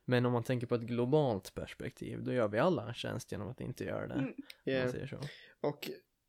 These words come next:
Speaker 3: jag tror, eh, I mean, jag tänker, eh, erkänna, eh,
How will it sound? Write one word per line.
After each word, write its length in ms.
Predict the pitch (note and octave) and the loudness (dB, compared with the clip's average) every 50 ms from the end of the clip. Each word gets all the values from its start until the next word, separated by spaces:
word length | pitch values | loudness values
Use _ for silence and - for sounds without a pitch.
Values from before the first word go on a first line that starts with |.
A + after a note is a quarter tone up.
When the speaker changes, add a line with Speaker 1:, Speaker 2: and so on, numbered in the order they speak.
| _ _ _ _ _ _ | _ _ _ _ _ _
Speaker 3:
jag 380 | _ - - E3 F3 F3+ F3 - | _ -10 -2 0 0 0 0 0
tror, 580 | - - F#3 F#3+ G3 F#3+ F#3 F#3 F3 F3 E3 D3 - - - - _ _ _ _ _ _ _ _ _ _ _ _ _ _ _ _ _ _ _ _ _ _ _ _ _ _ - - | -2 4 6 6 8 8 8 8 8 6 4 2 -4 -16 -20 -20 _ _ _ _ _ _ _ _ _ _ _ _ _ _ _ _ _ _ _ _ _ _ _ _ _ _ -8 -4
eh, 760 | C#3 C3+ C3+ C3+ C3+ C3+ C#3 C#3 C#3 C#3+ C#3+ C#3+ C#3+ C#3+ C3+ - - - _ _ _ _ _ _ _ _ _ _ _ _ _ _ _ _ _ _ _ _ - | -2 -2 0 0 0 0 0 0 0 0 0 0 0 -2 -2 -6 -12 -20 _ _ _ _ _ _ _ _ _ _ _ _ _ _ _ _ _ _ _ _ 0
I 40 | D3 | 2
mean, 300 | E3+ F3+ F3+ E3+ D#3+ D3 F#2+ - C2+ | 4 6 6 6 6 4 2 -2 -4
jag 540 | B2 E3+ F#3+ G3 G3 F#3+ F#3 F3 E3+ D3 - | 0 2 6 8 10 10 10 10 8 6 4
tänker, 340 | E3 D3+ C#3 - D3+ C3+ B2 | 0 0 0 2 2 2 2
eh, 420 | F#2 D#2 G2 E2 F2 F#2 D#2+ D#2 - _ _ - E2+ E2 - - D#3 D#3+ D3 | 2 -2 -2 -4 -4 -6 -6 -8 -10 _ _ -16 -16 -12 -8 -4 -2 0 0
erkänna, 540 | C#3 - - - C3+ A2+ A2+ - - A#2 A2 | 0 0 0 -2 -2 -2 -2 -4 -4 -4 -4
eh, 460 | A2+ G2+ - G1+ G1+ G#1 - A1+ - | -4 -4 -4 -4 -4 -6 -6 -8 -8